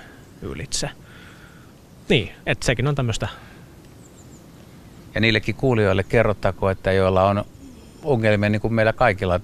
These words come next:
Speaker 2: on ongelmia arvioida se parven koko, niin samaan aikaan, kun siinä pitää Akinkin katsella joka aamu, niin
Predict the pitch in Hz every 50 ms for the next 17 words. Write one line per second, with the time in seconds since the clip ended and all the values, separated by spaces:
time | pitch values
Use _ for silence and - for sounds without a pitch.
0 | - - - 139 113 98 104 - - - - 135 107 95 92 90 87 92 92 90
1 | 87 92 92 87 87 85 82 82 - - - - - 101 98 95 92 90 90 -
2 | 107 98 - 87 85 85 82 - 110 101 101 90 92 95 101 104 95 - 82 82
3 | 85 - 87 87 - - - - 95 90 85 98 90 95 92 87 87 90 - -
4 | - - - - 98 92 - 92 87 95 95 - 104 90 - - 87 85 85 87
5 | 92 92 92 - 92 90 90 92 87 85 85 85 82 85 85